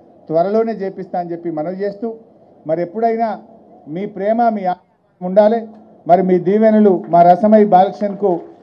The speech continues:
ఎల్లవేళలా మరి ఉంటేనే నాకు గౌరవం. రేపు రసమయ్య ఏమంటాడు,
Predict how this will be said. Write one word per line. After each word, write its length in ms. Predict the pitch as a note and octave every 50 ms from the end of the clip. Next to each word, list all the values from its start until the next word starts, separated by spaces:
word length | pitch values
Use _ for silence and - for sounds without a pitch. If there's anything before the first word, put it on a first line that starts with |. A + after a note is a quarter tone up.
| - -
ఎల్లవేళలా 880 | D3 D3 E3 F#3+ G#3+ A#3 A#3+ A#3 A3+ A3+ A3 A3 A3 G#3 G3+ F#3+ - - - -
మరి 160 | D#3 E3+ F3 F3
ఉంటేనే 340 | F3+ F#3+ A3 A3 A#3 A#3+
నాకు 240 | A3+ G3+ G3 G3 G3+
గౌరవం. 380 | F3 G3 F#3+ F#3+ F3+ E3 C#3 B2 - - - - _ _ _ _ _ _ D#3
రేపు 200 | F3 G#3 G3+ F#3+
రసమయ్య 400 | G3+ G3+ G#3 A#3 A#3 A#3+ A#3 A#3
ఏమంటాడు, 520 | A#3 A#3 A#3+ A3+ A#3+ A#3 A#3 A#3 A3 A3